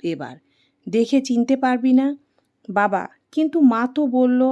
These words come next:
"আরে বাবা, বলেছিলাম তুই আসবি, এটা তোর ফুপুকে জানাইছিলাম।" তিথি ঠিকই কিভাবে যেন শুনে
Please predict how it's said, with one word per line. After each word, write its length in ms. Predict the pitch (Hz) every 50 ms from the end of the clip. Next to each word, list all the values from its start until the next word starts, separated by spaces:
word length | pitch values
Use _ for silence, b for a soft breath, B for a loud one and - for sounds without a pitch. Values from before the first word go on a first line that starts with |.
| 269 262 -
"আরে 240 | 208 214 226 247 247
বাবা, 300 | 220 233 220 220 233 226
বলেছিলাম 600 | 214 190 202 202 208 214 214 - 240 233 233 233 233
তুই 220 | 233 - 226 226 220 - - -
আসবি, 460 | 170 175 185 185 170 175 180 202 185 175 -
এটা 260 | - 185 202 190 214 208
তোর 200 | 208 - 220 226 208 -
ফুপুকে 460 | _ 240 226 214 226 233 220 - 240 214
জানাইছিলাম।" 760 | 180 208 175 180 185 185 185 185 - - 180 151 151 143 147 143 b b b b b b b b _
তিথি 220 | - 294 254 339 339
ঠিকই 420 | 339 - - 294 254 - 330 302
কিভাবে 460 | 262 269 262 247 226 220 240 262 269 277
যেন 200 | 240 247 233 233 247
শুনে 440 | 247 - - - 254 247 240 254